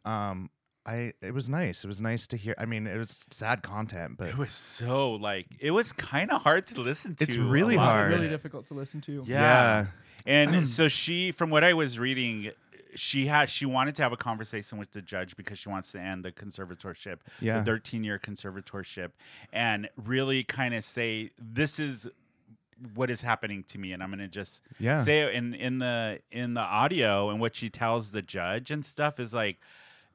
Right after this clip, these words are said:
Speaker 2: all of her team, her dad, everybody around her has told her, "No, it's gonna ruin you if you come out with the truth." And she kinda was like, "Fuck it, I am
Speaker 3: She's out of
Speaker 2: thirty-nine."
Speaker 3: options.
Speaker 1: Yeah.
Speaker 2: Yeah. And I was just thinking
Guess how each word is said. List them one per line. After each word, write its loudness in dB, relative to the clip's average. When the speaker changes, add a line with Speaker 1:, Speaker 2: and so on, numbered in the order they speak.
Speaker 2:
all 10
of 4
her 0
team, -2
her -2
dad, 0
everybody 6
around 0
her 0
has -2
told -2
her, -2
"No, -2
it's -6
gonna -8
ruin -6
you -10
if -10
you -6
come -8
out -6
with -12
the -12
truth." -14
And -14
she -14
kinda -6
was -8
like, -8
"Fuck -4
it, -2
I 4
am -2
Speaker 3:
She's -8
out 2
of 0
Speaker 2:
thirty-nine." 8
Speaker 3:
options. 0
Speaker 1:
Yeah. 6
Speaker 2:
Yeah. -2
And 4
I 8
was 4
just -4
thinking -6